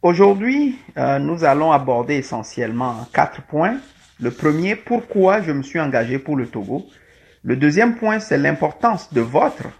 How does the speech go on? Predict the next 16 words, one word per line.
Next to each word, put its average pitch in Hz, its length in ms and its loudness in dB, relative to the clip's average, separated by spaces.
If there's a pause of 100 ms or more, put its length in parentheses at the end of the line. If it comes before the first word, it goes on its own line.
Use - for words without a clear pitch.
engagement. 113 580 0 (360)
Le 120 140 -4
troisième 156 420 4
point, 190 240 -2
c'est 165 240 -2
le 117 180 -2
rôle 170 460 0 (100)
et 160 100 0
les 147 220 0
avantages 117 680 0
du 117 280 -4
bénévole. 156 720 2 (540)
Et 156 520 -2
à 131 100 4
la 139 140 0
fin, 156 460 -2